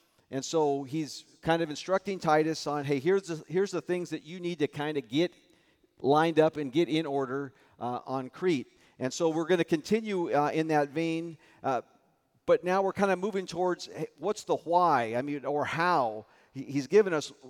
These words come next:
the what. These are the things that need to, to happen, but we need a little bit of the why and the how. How is this going to happen? How is this going to take place? And so, uh, Paul's finishing,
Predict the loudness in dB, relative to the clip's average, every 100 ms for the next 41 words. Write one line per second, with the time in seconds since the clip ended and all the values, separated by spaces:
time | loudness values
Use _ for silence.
0 | -8 -6 2 4 4 2 -6 -2 0 2
1 | 0 -2 -4 -4 -6 -2 -2 -2 -4 -2
2 | 0 -2 0 -4 -6 -12 _ _ _ _
3 | 0 0 -2 -12 -20 _ _ _ -8 -4
4 | -2 0 2 0 0 0 0 -2 -6 -4
5 | -2 0 -2 -4 -8 -8 -4 -2 -2 0
6 | 0 0 -2 -6 -10 -8 -8 -6 -4 -4
7 | -4 -4 -4 -4 -4 -4 -6 -10 -6 -6
8 | -2 -2 0 2 2 0 -10 -20 -14 -10
9 | -4 -2 0 -2 -8 _ -4 -4 -2 -2
10 | -2 -2 0 0 0 -2 -2 -4